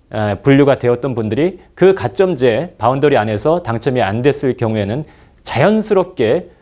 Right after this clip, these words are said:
그 추첨제 오십 프로로 분류가 되었던 분-, 분들과 경합을 해서 추첨에 의해서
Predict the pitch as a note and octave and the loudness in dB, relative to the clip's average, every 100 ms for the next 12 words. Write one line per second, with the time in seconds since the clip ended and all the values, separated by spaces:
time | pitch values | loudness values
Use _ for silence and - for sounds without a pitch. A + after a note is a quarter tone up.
0 | _ G#2 - - A#3 G#3+ F3+ A#2 B2 - | _ -8 -6 -4 -2 2 2 2 0 -4
1 | - C3+ G2 - _ _ _ _ B2+ A2 | 0 0 0 -4 _ _ _ _ 0 2
2 | C3 C#3+ C#3 B2+ A2+ B2 A#2+ A2 - - | 2 2 2 0 -2 -6 -8 -10 -14 -10
3 | B2 A#2+ C3 G#2 A#2+ - A#2 A#2+ A#2+ A2 | -6 -2 0 0 -2 -4 -2 0 0 -2
4 | F#2+ C#3 - - - G3 E3+ A2+ G#2+ - | -2 -6 -8 -6 -2 2 4 4 2 2
5 | E3+ G3 | 0 0